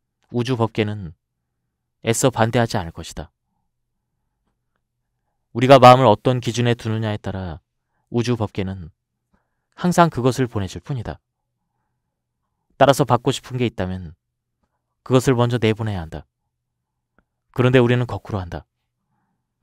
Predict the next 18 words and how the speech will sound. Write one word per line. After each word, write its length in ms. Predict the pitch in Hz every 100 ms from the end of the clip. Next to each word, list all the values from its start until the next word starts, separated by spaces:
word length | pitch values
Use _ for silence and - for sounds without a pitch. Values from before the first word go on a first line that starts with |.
| _ _ _ _
친구가 340 | - 180 170 170
좀 200 | 135 127
더 120 | 139
나한테 320 | 113 110 117
잘해주길 500 | - 104 110 107 110
바라고 560 | 110 185 87 87 73 - _ _ _ _ _ _ -
배우자가 400 | 120 123 123 120
좀 220 | 113 101
더 320 | 98 92 76 - _ _ _ -
나에게 300 | 107 113 117
잘해주길 480 | 113 113 107 110
바란다. 400 | 107 92 82 76 - _ _ _ _ _ _ _ _ _ _ _ _ _
나한테 360 | 113 120 131
좀 220 | 123 120
더 100 | 120
잘해줄 380 | 123 107 113 117
수 140 | 110 107
없을까 680 | - - 107 107 101 80